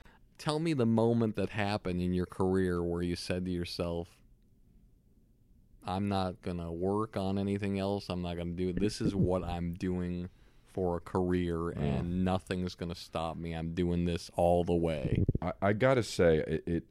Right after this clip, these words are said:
Speaker 2: uh, I never didn't. I, I honestly never thought otherwise. Like, I, I, I just assumed I was gonna be a, a comedian or an actor. I was just like, "That's just what I am, and people are gonna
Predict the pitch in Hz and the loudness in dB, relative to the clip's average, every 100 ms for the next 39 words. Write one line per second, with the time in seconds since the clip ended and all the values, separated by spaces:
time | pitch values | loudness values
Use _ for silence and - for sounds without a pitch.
0 | - 80 78 73 69 - - 87 87 85 | -4 0 2 2 0 -4 0 2 4 6
1 | 82 82 82 80 71 - - 67 - 80 | 8 8 8 6 4 0 -12 -14 0 2
2 | 67 65 76 - 85 - 85 92 104 - | 2 0 -4 0 2 2 4 4 4 2
3 | 104 95 85 78 76 76 71 67 67 - | 2 2 2 2 4 4 4 2 0 -8
4 | _ _ _ - 69 _ _ - - - | _ _ _ -16 -16 _ _ -20 -2 2
5 | 64 - - - 62 55 50 - - 71 | 2 0 -6 -4 -2 -2 -6 -8 -2 0
6 | 69 71 65 - 73 73 67 - - - | 2 2 2 2 4 4 2 -4 -20 -20
7 | - 80 78 87 82 - - 85 82 82 | -4 0 2 2 2 2 6 6 8 8
8 | 78 73 78 71 73 73 71 69 - - | 8 6 4 4 4 6 4 2 -4 -16
9 | - - _ _ - _ _ - - 76 | -20 -20 _ _ -20 _ _ -16 -6 -2
10 | 76 - 71 - 73 73 71 71 71 71 | -2 -2 -4 -2 0 2 2 4 4 4
11 | 67 69 - 67 67 65 67 71 69 64 | 2 0 0 2 2 2 0 -2 -4 -2
12 | 69 - 67 64 65 64 65 65 64 - | -2 -2 -4 -2 0 0 0 0 -2 -6
13 | - - - - - - 73 69 67 65 | -16 -20 -20 -20 -20 -4 0 2 2 0
14 | 64 58 - 67 65 65 62 65 62 62 | -2 -4 -2 0 2 2 0 0 0 0
15 | 60 57 | 0 -2